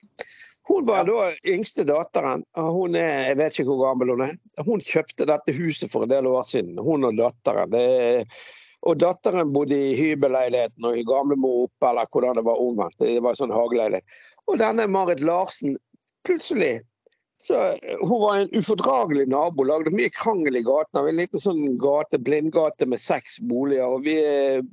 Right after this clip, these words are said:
Speaker 1: folk fra rundt førti til et par og femti, så, sant, og vi har et godt miljø i nabolaget og har av og til nabofester og sånn.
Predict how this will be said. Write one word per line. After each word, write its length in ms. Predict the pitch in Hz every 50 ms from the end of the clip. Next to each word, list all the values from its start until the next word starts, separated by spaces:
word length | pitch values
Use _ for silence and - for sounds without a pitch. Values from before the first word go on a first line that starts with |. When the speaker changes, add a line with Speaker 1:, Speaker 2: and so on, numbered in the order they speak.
| - -
Speaker 1:
folk 320 | - 175 160 151 147 -
fra 540 | - - - 139 131 127 120 113 110 107 104 98 95 _ _ - - - - - - - - - _ - -
rundt 240 | 143 156 139 117 -
førti 540 | - 180 160 147 - - - 147 135 107 -
til 120 | - 147 139
et 460 | 135 139 - 110 104 101 98 - -
par 180 | - 147 135 131
og 80 | 131
femti, 560 | - - 151 143 143 143 - - 131 131 143
så, 720 | 135 - - 147 135 131 123 123 120 123 120 131 139 143 143 - - - -
sant, 280 | - - 262 240 214 -
og 300 | - 190 180 170 175 180
vi 80 | 180 190
har 160 | 196 214 196
et 140 | 165 151 -
godt 180 | - 214 - -
miljø 440 | 165 160 151 139 170 185 190 175 156
i 100 | 139 131
nabolaget 720 | 135 139 143 147 147 147 147 147 143 139 135 131 120 117
og 160 | 123 131 123
har 300 | 139 139 127 131 143 147
av 80 | 139 123
og 60 | -
til 100 | - 143 127 127
nabofester 760 | 131 131 131 131 135 135 - - 131 120 110 101 - - 95
og 60 | 92
sånn. 180 | 101 113 110